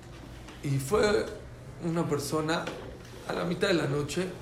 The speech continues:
y lo vio llorando, pero con un sentimiento, no paraba de llorar así junto a la pared,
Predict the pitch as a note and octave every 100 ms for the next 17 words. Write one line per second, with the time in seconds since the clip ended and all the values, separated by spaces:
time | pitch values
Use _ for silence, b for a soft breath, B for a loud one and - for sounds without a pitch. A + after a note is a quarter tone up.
0 | C#3 D3 C#3+ F3+ F3 D#3 D3 C#3+ D3 D3+
1 | D3+ D#3+ E3+ G#3 A#3+ - G3+ F3+ D3+ D#3
2 | D3+ F#3 B B B B F3+ F#3+ F#3+ F3
3 | D#3+ D#3+ C#3+ C3+ D3+ D#3+ - D3 C#3 C#3
4 | C3+ C3 C3+